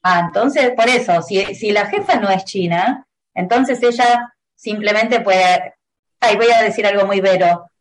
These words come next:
puede decirle a sus compañeras chinas que prefiere, hablándolo, prefiere que las incluyan y que vuelvan a hablar en inglés.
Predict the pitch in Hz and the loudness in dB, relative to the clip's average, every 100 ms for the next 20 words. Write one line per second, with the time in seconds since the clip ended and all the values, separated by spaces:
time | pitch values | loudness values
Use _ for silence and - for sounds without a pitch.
0 | _ 190 190 190 185 190 247 262 254 240 | _ 0 2 2 0 0 0 2 2 2
1 | 220 196 214 202 208 208 226 233 226 - | -2 -4 -4 -2 -2 0 0 0 -2 -2
2 | 262 254 277 294 - _ _ - 202 202 | 0 2 2 -2 -8 _ _ -4 -2 0
3 | 202 240 226 226 226 247 254 - 175 196 | -2 -2 0 2 2 0 -2 -2 0 2
4 | 226 240 247 247 254 294 - _ _ 202 | 2 2 2 2 2 0 -6 _ _ -4
5 | 220 220 262 269 262 220 208 202 - 202 | -4 -2 0 2 0 0 -2 -2 -2 -8
6 | 190 233 233 - 185 202 - 180 196 185 | -4 -2 -2 0 0 0 -4 -4 -2 0
7 | 185 196 180 175 180 185 180 170 170 185 | 0 2 2 2 2 2 0 -4 -2 0
8 | 180 - _ | 0 -4 _